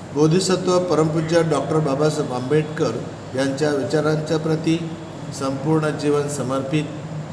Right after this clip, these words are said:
तक्षशिला बुद्धविहारातील सर्व उपासक, उपासिका, बालक तथा बालिका यांच्या प्रती मंगल मैत्री, मंगल भावना.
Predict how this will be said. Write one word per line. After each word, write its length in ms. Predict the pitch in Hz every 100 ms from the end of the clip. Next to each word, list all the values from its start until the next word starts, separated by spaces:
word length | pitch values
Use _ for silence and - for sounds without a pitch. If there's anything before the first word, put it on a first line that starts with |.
| - - - 160
तक्षशिला 560 | 160 170 165 180 180
बुद्धविहारातील 880 | 175 147 - 165 165 160 156 160 156
सर्व 220 | 156 147
उपासक, 480 | 135 - 147 147 147
उपासिका, 880 | 151 - - 139 135 147 147 143 156 - - - - 110
बालक 360 | 120 135 156 147
तथा 180 | 139 139
बालिका 560 | 127 127 139 123 113 120 - - 117
यांच्या 320 | 127 127 147
प्रती 380 | 135 127 143 123
मंगल 520 | 117 113 123 120 123
मैत्री, 420 | 117 117 113 113
मंगल 500 | 113 - 110 104 107
भावना. 320 | 110 107 110